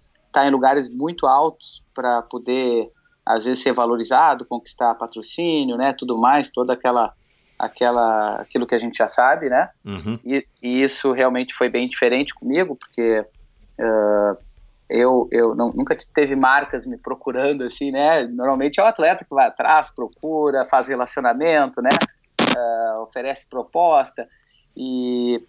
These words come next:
Speaker 1: depois do Ironman Brasil mudou um pouco isso, isso foi fantástico. Então, talvez o,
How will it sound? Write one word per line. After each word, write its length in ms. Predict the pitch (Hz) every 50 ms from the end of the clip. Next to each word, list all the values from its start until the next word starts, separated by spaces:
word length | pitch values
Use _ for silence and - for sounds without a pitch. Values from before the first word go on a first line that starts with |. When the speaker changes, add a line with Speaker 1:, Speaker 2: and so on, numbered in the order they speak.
| _ _ _ _
Speaker 1:
depois 380 | - 135 127 131 - 143 139 131
do 100 | 135 127
Ironman 320 | 123 127 120 127 127 127
Brasil 500 | 120 123 120 113 127 135 131 127 123 - _ -
mudou 520 | 120 127 131 127 117 117 120 139 165 185
um 40 | 170
pouco 380 | - - 139 143 139 - 135
isso, 320 | 127 151 185 135 - - 123
isso 160 | 120 - -
foi 140 | - 127 120
fantástico. 680 | - 127 117 - 127 123 139 151 - - - - 160 - _ _ _ _ _ _ _ _ _ _ _ _
Então, 300 | - 127 127 156 151 160
talvez 400 | 156 208 208 185 196 202 214 185
o, 100 | 202 -